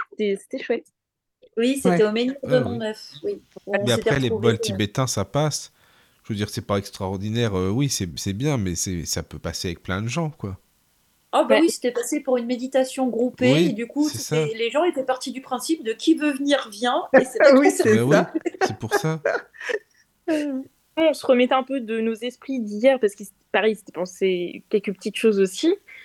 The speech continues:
Speaker 4: Hmm.
Speaker 1: Et, euh, c'est vrai qu'on se remettait un peu, nous, de, de nos esprits, et on a vu tous ces gens d'un coup, euh... En fait, nous, ça a popé d'un coup, on s'est remis à la réalité d'un coup, mais avec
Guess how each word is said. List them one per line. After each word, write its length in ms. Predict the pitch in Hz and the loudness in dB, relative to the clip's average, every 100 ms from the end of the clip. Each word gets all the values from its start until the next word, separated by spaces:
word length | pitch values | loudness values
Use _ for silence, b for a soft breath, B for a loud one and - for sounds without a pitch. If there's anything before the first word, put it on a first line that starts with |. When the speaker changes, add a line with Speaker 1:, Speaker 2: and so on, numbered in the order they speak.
| B | B
Speaker 4:
Hmm. 280 | 131 123 117 | -8 -4 -2
Speaker 1:
Et, 200 | 180 175 | 0 0
euh, 120 | 160 _ _ _ _ _ 262 | 0 _ _ _ _ _ -4
c'est 80 | |
vrai 120 | 285 285 | -2 0
qu'on 120 | 196 | -2
se 100 | - | 0
remettait 300 | 240 247 262 | 2 2 2
un 120 | 247 | 0
peu, 320 | 226 247 240 | 0 -6 -4
nous, 180 | 220 226 | -2 -4
de, 220 | 196 190 | -4 -8
de 220 | 175 175 190 | -8 0 2
nos 120 | 196 | 2
esprits, 580 | 190 185 - - 262 294 | 0 -4 -4 -8 -6 -4
et 340 | 185 175 180 175 _ _ _ _ _ _ - | -4 -4 -6 -10 _ _ _ _ _ _ -6
on 60 | 185 | -4
a 60 | 185 | -2
vu 180 | 220 233 | -6 -10
tous 140 | 247 | -12
ces 260 | - 226 214 | -2 2 4
gens 120 | 233 | 4
d'un 200 | 202 202 | 4 0
coup, 340 | - 277 277 | 0 4 6
euh... 180 | 196 180 185 _ | 6 4 0 _
En 200 | - - | -20 -2
fait, 100 | 247 | 0
nous, 80 | 285 | 2
ça 120 | 277 | 2
a 80 | 185 | 2
popé 340 | 185 262 254 302 | 2 -2 -2 -4
d'un 160 | 262 | -4
coup, 240 | 240 294 370 _ _ - | -4 -6 -6 _ _ -10
on 100 | 220 | -10
s'est 180 | 214 226 | -6 -6
remis 180 | 220 269 | -4 -4
à 60 | |
la 60 | 262 | -2
réalité 300 | 233 240 247 | -2 -4 -6
d'un 120 | 226 | -6
coup, 220 | 240 320 | -6 -4
mais 240 | 320 214 196 | -4 -4 -4
avec 180 | 190 | -6